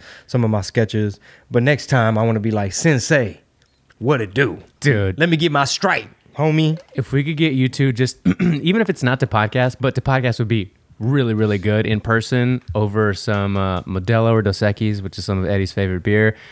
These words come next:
Speaker 2: and just go. We, that would probably be a five-hour podcast.
Speaker 1: Like, "Oh, yeah, man, from
Speaker 2: Yeah.
Speaker 1: Flat Earth."
Speaker 2: Dude, well, I wouldn't get him started on that.
Speaker 1: Yeah, maybe not.
Speaker 2: <laughs> It'll never
Speaker 1: Uh,
Speaker 2: end.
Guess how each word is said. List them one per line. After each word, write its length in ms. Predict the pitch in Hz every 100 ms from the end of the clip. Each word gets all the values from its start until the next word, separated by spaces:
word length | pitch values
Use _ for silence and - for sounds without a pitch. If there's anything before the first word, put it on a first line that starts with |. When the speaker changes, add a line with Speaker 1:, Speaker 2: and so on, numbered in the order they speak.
| - -
Speaker 2:
and 120 | 107
just 260 | 107 101 95
go. 460 | 104 107 127 139 139 -
We, 80 | 123
that 200 | 120 127
would 120 | 135
probably 240 | 131 127 120
be 80 | 113
a 60 |
five-hour 460 | - 98 98 92 87
podcast. 340 | 92 82 104
Speaker 1:
Like, 120 | 101 -
"Oh, 140 | - -
yeah, 320 | - 117 113
man, 380 | - 110 107 117
from 100 | 110
Speaker 2:
Yeah. 140 | 104 95
Speaker 1:
Flat 340 | 240 - -
Earth." 480 | 208 - - - -
Speaker 2:
Dude, 340 | 113 98 82 - -
well, 240 | 107 104
I 60 | 101
wouldn't 220 | 113 104
get 100 | 95
him 80 | 87
started 260 | 101 90 82
on 120 | 82
that. 200 | 90 117
Speaker 1:
Yeah, 140 | 107
maybe 240 | 110 113 113
not. 260 | 110 104
Speaker 2:
<laughs> 0 |
It'll 220 | - 151
never 320 | 123 117 110 107
Speaker 1:
Uh, 40 |
Speaker 2:
end. 360 | 110 101 -